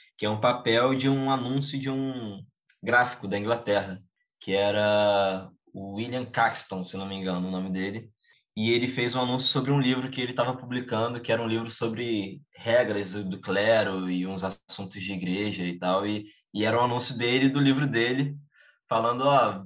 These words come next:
vocês podem adquirir o livro tal, esse livro excelente, que fala sobre as regras e tal, e num preço muito barato, de muita qualidade e tal." E era um anúncio que ele era gráfico, ele fez o anúncio, ele fez o livro, ele tava anunciando o próprio produto.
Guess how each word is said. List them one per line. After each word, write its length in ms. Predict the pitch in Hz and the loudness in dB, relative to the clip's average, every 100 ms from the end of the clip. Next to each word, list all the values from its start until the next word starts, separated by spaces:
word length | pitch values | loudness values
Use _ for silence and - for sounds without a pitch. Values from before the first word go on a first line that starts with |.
| - | -12
vocês 220 | - 107 | -10 0
podem 260 | 120 120 | 4 4
adquirir 480 | 113 113 - 110 131 | 2 -4 -4 0 2
o 40 | 113 | 2
livro 260 | 113 107 92 | 0 -2 0
tal, 240 | 110 123 | 4 4
esse 160 | 113 104 | 2 -2
livro 160 | 104 | -4
excelente, 500 | 110 - 95 120 123 | -2 -2 -2 -2 -4
que 80 | - | -6
fala 220 | - 107 | 0 0
sobre 240 | 110 107 104 | 0 -2 -4
as 80 | 104 | 0
regras 360 | 104 107 104 | 2 2 -2
e 60 | - | 0
tal, 380 | 110 120 123 123 | 2 6 4 4
e 520 | 127 123 117 104 107 | 0 -2 -2 -2 -4
num 200 | 113 110 | -6 -4
preço 280 | 120 117 117 | -2 -2 -4
muito 180 | 123 | -4
barato, 420 | 120 113 101 117 113 | 2 4 6 4 0
de 80 | |
muita 240 | 113 113 117 | -6 -4 -2
qualidade 560 | 117 120 101 101 110 | 0 2 4 4 4
e 40 | 107 | -2
tal." 280 | 104 107 - _ _ | -2 -2 -6 _ _
E 100 | 113 | 2
era 140 | 123 131 | 4 6
um 60 | |
anúncio 300 | 135 139 143 | 6 4 2
que 100 | 139 135 | 0 2
ele 180 | 131 | 4
era 180 | 127 127 | 6 6
gráfico, 400 | 127 123 160 - | 6 4 4 2
ele 180 | 139 135 | -4 -2
fez 220 | 135 135 | -2 -2
o 40 | 131 | -2
anúncio, 300 | 127 143 156 | -2 -2 -2
ele 100 | 143 | -2
fez 220 | 143 135 | -2 -2
o 80 | 131 | -4
livro, 300 | 117 127 139 | -6 -2 -4
ele 120 | 135 | -2
tava 180 | 135 135 | -2 -2
anunciando 400 | 131 - 127 127 | -4 -4 -6 -2
o 20 | |
próprio 220 | 123 - | -4 -2
produto. 440 | 135 131 110 92 | -2 0 0 -2